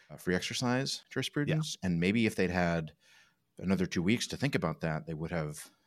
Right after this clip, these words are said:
Speaker 1: not done that, or they would have, you know, come up with a narrower way to decide it. Or
Speaker 2: This is the one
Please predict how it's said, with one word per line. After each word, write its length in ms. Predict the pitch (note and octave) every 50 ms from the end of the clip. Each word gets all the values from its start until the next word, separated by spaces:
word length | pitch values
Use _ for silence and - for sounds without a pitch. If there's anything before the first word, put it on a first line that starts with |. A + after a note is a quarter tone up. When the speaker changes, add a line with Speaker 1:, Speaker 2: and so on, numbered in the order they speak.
| _ _ _ -
Speaker 1:
not 260 | D#2+ E2 D#2+ D#2 -
done 220 | - F2+ F#2+ F#2+ F2
that, 260 | E2 E2 D#2+ D#2+ D#2
or 40 | D#2
they 60 | D#2
would 120 | D#2 D2+
have, 80 | D2+ D2+
you 100 | D2+ F2+
know, 100 | D#2 D#2
come 220 | - - D#2+ D#2
up 100 | D2+ D2+
with 120 | D2+ - D2+
a 40 | D2+
narrower 360 | D2+ D2+ D2+ D2+ D2 D2 D2
way 120 | D2 D2
to 80 | D2 D2
decide 480 | - - - - - A#2+ A2+ G#2 F#2
it. 280 | F#2 F2+ F2 E2 E2 D#2
Or 180 | D#2 D2+ D2+ - _ _ _ -
Speaker 2:
This 200 | D#3 F#3 F3+ -
is 60 | F#3+
the 80 | - E3+
one 220 | D3 B2 A#2 G#2+